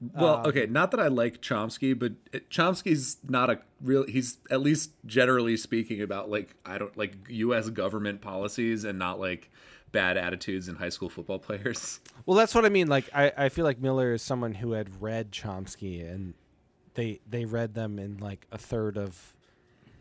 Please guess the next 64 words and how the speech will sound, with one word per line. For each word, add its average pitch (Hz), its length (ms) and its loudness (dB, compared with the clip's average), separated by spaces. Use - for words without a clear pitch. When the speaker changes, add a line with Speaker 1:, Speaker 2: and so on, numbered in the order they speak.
Speaker 2:
a 113 60 -12
comprehensional 101 920 -6
Speaker 1:
It, 107 80 4
Speaker 2:
way. 90 340 -8
Speaker 1:
it, 147 140 -4
there 151 160 6
is, 175 160 4
there 147 100 6
was 143 200 8
a - 20 8
Speaker 2:
<laughs> 156 80 6
You 127 140 6
know 170 100 10
what 151 80 8
I 156 60 8
Speaker 1:
line. - 40 6
Speaker 2:
mean? 160 300 8
Speaker 1:
Yeah, 135 280 6
no, 139 160 2
I 113 80 2
do. 117 280 2
Speaker 2:
Yeah. 139 140 6
Speaker 1:
And 98 80 0
'cause 175 140 4
there 170 120 6
was 175 200 6
a 196 40 4
line 127 540 0
in 135 180 -2
the 135 60 2
book, 117 380 -2
I 127 80 2
c-, - 160 -4
I 117 100 4
don't 113 220 0
know 110 100 0
where 98 160 0
it 95 60 0
is. 95 80 -2
I'm 95 80 -6
sure 123 200 2
I 98 40 -2
underlined 98 360 -2
it, 90 60 -8
but 92 100 -6
I 95 60 -4
don't 95 160 -6
think 98 140 -8
I - 20 -6
dog-eared 87 400 -8
the 87 60 -12
page, 90 340 -6
where 123 120 -2
Miller 127 300 4
says, 113 600 0
um, 92 400 -4
uh, 92 400 -2
you 131 80 0
know, 113 260 2
"Oh, 139 140 8
by 131 140 6
the, 120 220 0
you 120 100 -2
know, 107 160 -4